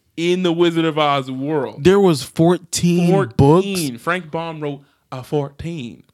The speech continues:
Speaker 1: a catorce.
Speaker 2: Catorce?
Speaker 1: Yes, that's how much stuff is there.
Speaker 2: Oh my gosh.
Speaker 1: And I'm, I'm tr-, and so they, there's been, like, a couple of, like, there's been, uh, The Wiz.
Speaker 2: Well, yeah.
Speaker 1: Obviously.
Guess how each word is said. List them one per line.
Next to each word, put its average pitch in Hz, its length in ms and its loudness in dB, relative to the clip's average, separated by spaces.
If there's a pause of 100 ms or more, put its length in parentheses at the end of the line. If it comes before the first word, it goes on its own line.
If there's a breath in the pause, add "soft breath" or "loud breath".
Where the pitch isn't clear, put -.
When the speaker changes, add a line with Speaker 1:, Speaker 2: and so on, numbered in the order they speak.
(120)
Speaker 1:
a 139 40 -20
catorce. - 800 -8 (340)
Speaker 2:
Catorce? 175 720 -2
Speaker 1:
Yes, 156 560 -4
that's 165 280 0
how 202 160 -4
much 180 280 -10
stuff 170 260 -10
is 123 240 -14
there. 143 520 -4
Speaker 2:
Oh 185 220 -2
my 113 260 -6
gosh. 135 500 -2
Speaker 1:
And 160 80 0
I'm, 165 160 -2
I'm 180 200 -4
tr-, 196 160 -8
and 156 380 -10
so 147 260 -4
they, 156 360 -6 (160)
there's 208 260 -6
been, 247 320 -8
like, 190 240 -6
a 147 100 -10
couple 147 440 -8
of, 151 100 -12
like, 135 260 -12
there's 131 200 -12
been, 131 340 -12 (640)
uh, 123 360 -10 (600)
The 135 80 -10
Wiz. 143 540 -8 (580)
Speaker 2:
Well, 175 140 0
yeah. 175 340 0
Speaker 1:
Obviously. 123 460 -8